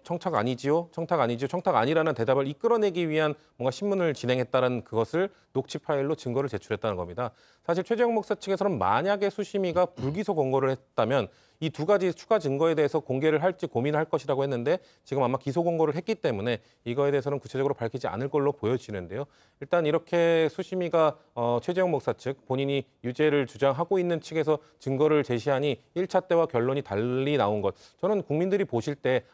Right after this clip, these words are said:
"아, 충분한 증거를 두고 검토를 하게 되면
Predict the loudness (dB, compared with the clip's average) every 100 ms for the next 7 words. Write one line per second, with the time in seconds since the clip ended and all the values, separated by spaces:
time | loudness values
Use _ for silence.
0 | -6 -6 -4 -2 0 0 0 -2 -4 0
1 | 2 2 -2 -6 -12 -2 -2 0 0 0
2 | 0 0 0 0 -2 -2